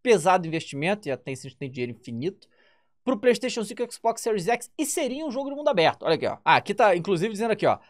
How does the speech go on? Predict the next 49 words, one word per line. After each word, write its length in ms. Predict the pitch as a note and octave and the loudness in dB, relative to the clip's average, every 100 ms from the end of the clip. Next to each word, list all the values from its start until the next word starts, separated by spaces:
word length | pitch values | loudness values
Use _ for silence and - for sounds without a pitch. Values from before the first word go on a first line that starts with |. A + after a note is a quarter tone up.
| - | 0
A 140 | G#3 | 0
Tencent 340 | A3 D4+ F4+ | 2 -4 -2
é 20 | F4 | -4
a 40 | |
companhia 340 | E4 C#4 B3 | -2 2 2
que 60 | C4+ | 2
tem 100 | C#4 | -2
a 40 | |
fatia 280 | C4 A#3+ C4+ | 0 -2 -2
parcial 460 | - B3+ - A3+ A#3+ | 0 0 2 2 4
ou 120 | B3+ | 4
majoritária 540 | C#4+ C4+ B3+ F3+ A3+ B3 | 4 2 0 2 0 0
em 60 | |
diversas 320 | A3+ G3+ B3+ | -2 -2 -4
companhias 340 | - A3 B3 B3 | -4 -8 -8 -8
de 80 | A#3 | 0
jogos, 280 | F#3+ F3 | 2 2
incluindo 320 | G3 G#3 G#3+ E3+ | 0 -4 0 4
a 100 | B2 | 6
Riot, 400 | E3+ - C#4 - _ _ | 8 8 6 -2 _ _
Epic, 380 | F3+ B3 - - | 6 6 6 -6
Activision 440 | G3 G3+ G3 A#3 A#3 | -6 -6 -10 -6 -4
Blizzard, 360 | F#3+ B3+ C4+ - | -2 -4 -6 -4
Funcom, 440 | C#4 C#4+ G#3+ C4+ | -4 -2 -2 -2
Supercell, 640 | - D4 B3+ - - A3+ - | -4 -4 -4 -4 -2 -2 -2
<laughs> 40 | |
Miniclip. 580 | B3 B3+ - F#3 E3 A#3 | -8 -14 -8 -2 0 4
É 140 | C#4+ | 2
bizarro. 340 | C#4 A#3 G2 - - | 2 -2 -2 -2 0
Na 160 | D#4 | 2
China, 380 | F4+ - D4+ F4 | 2 0 0 -2
a 200 | - B3+ | 2 2
Tencent 360 | C4 B3+ C4+ G#3+ | 2 -6 -6 -2
já 120 | B3+ | 0
vem 160 | G#3+ A#3+ | 0 -4
lançando 320 | A3+ A#3 G#3+ | -4 -6 -6
seus 140 | A#3 | -8
próprios 340 | - A3 A3 E3 | -2 -2 0 2
jogos 240 | G3 G3+ | 2 2
e 20 | |
agora 220 | G3 G3 | 0 0
parece 220 | G3+ G3 G3+ | 0 -2 -2
interessada 320 | G3 F#3+ F3+ | -4 -4 -4
em 20 | |
fazer 220 | G3 G3 | -4 -4
o 40 | F#3 | -2
mesmo 220 | F3 F3+ | -4 -4
no 60 | |
Ocidente, 440 | G#3 A3+ A#3 G#3+ | -6 0 0 0